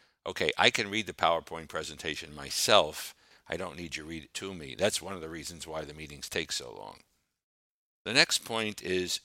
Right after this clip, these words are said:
drive for a conclusion. This comes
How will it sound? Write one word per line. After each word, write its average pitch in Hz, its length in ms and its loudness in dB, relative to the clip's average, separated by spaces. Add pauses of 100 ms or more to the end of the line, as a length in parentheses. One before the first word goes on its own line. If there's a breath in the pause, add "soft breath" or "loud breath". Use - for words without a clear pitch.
drive 85 420 0
for 76 180 -4
a 78 60 -10
conclusion. 71 800 -12 (840)
This - 180 0
comes - 420 -6